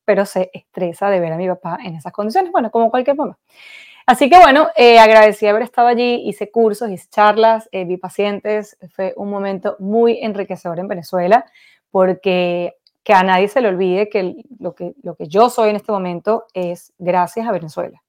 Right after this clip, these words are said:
¿ok? Yo soy muy clara con eso. Esta manera de pensar, esa manera de ir un poquito más allá, esa manera inclusive de buscar la información, de qué tipo de información buscarla, de cómo desmenuzar la información,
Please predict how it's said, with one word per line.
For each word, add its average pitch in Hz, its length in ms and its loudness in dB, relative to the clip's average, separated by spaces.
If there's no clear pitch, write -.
¿ok? - 160 -14
Yo 170 60 -10
soy 175 160 -12
muy 233 300 -2
clara 185 260 -4
con - 180 -14
eso. - 180 -20
Esta 202 320 -2
manera 196 280 -2
de 208 80 4
pensar, 185 560 -2
esa - 180 -10
manera 185 280 -6
de 190 60 -4
ir 175 120 -6
un 170 60 -12
poquito 180 280 -10
más 175 140 -10
allá, 180 360 -4
esa - 220 -12
manera 185 320 -6
inclusive 185 540 -4
de 202 100 0
buscar 208 420 -2
la 196 100 -4
información, 175 640 -8
de 160 100 -10
qué 247 180 0
tipo 247 320 -2
de 175 60 0
información 165 540 -10
buscarla, 180 480 -6
de 175 120 -6
cómo 254 280 4
desmenuzar 208 720 -2
la 202 100 -2
información, 180 720 -4